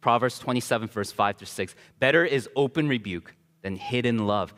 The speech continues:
Faithful are the wounds of a friend. Profuse are the kisses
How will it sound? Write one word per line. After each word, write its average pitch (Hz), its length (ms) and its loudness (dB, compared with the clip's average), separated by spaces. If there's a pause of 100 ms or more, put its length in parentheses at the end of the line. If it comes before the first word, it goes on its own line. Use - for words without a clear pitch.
(260)
Faithful 139 540 0
are 107 100 -2
the 98 80 -4
wounds 127 540 0 (240)
of 82 100 -12
a 90 40 -12
friend. 87 460 -6 (320)
Profuse - 720 -8 (140)
are 95 100 -6
the 87 80 -10
kisses - 640 -10